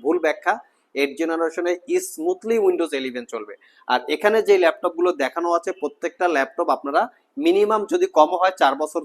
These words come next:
ধরে ইউজ করতে পারবেন, তাতে কোনো সার্ভিস সেন্টারে, রিপেয়ার সেন্টারে নেওয়া লাগবে না, কারণ সেরকম কোয়ালিটি দেখেই আমরা ল্যাপটপগুলো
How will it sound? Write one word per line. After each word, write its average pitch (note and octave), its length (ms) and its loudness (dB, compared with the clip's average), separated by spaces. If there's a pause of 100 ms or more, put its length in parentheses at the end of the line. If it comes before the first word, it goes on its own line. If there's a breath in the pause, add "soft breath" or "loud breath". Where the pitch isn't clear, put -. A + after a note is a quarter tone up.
ধরে D3+ 240 -2
ইউজ C3 200 -6
করতে C3+ 240 -10
পারবেন, C3 300 -2
তাতে C3 240 -4
কোনো C#3 100 -8 (100)
সার্ভিস B2+ 340 -6
সেন্টারে, C#3+ 300 -6 (100)
রিপেয়ার C3 320 -8
সেন্টারে C3 340 -8
নেওয়া D3 220 2
লাগবে C#3+ 240 -2
না, F3 60 -6 (360 soft breath)
কারণ D#3+ 240 8 (100)
সেরকম F3 340 0 (100)
কোয়ালিটি E3+ 320 2 (100)
দেখেই F#3+ 300 0
আমরা E3 180 -2
ল্যাপটপগুলো D3 440 -4